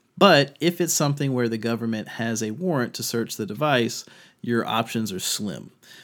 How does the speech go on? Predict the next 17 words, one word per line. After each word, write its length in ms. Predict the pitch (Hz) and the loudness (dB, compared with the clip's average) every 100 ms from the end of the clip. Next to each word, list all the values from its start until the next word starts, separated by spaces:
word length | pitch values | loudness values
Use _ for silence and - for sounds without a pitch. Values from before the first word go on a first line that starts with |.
| _ | _
Now, 100 | 95 | -10
keep 240 | - 185 180 | 2 2 4
in 60 | |
mind, 300 | 143 98 76 | 4 2 -2
this 220 | 131 151 180 | -2 0 2
all 160 | 165 | 2
relates 440 | 151 143 143 135 - | 2 2 0 0 -4
to 140 | 107 | -6
Fifth 320 | - 143 143 | -2 -2 -2
Amendment 420 | 120 127 147 143 - | -4 -2 -2 -2 -2
and 120 | 110 | -4
self-incrimination. 1040 | 131 120 117 104 110 107 120 127 - 110 | -2 -2 -6 -8 -6 -4 -4 -4 -4 -4
This 200 | 110 - | -6 -8
is 80 | - | -10
a 120 | 98 | -8
separate 520 | - - 170 185 151 117 | -6 -2 -2 0 0 0
issue 500 | 107 - 92 95 | 0 -4 -8 -10